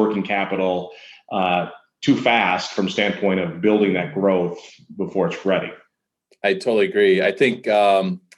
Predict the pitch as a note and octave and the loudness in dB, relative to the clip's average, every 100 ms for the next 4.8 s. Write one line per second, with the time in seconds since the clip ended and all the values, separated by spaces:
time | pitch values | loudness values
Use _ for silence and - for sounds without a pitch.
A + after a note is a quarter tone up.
0 | _ _ _ - D3 D3 D3+ B2+ - A#2 | _ _ _ 0 2 0 0 0 0 0
1 | A2+ C3 B2+ B2 A#2+ B2+ A#2 A#2 G#2+ G2+ | 2 0 0 -4 -2 -2 0 -2 0 2
2 | F#2 F2+ _ _ _ _ - A2+ A2 G#2 | 2 -2 _ _ _ _ -6 -2 0 2
3 | F#2 F2 F#2+ F#2 F2+ G#2 G2+ G2+ G2+ F#2+ | 0 0 -2 -2 -4 -6 -2 -2 -2 -4
4 | A2+ A2+ G#2 G#2 - F#2+ - - | -4 -2 -2 -2 -4 -6 -6 -18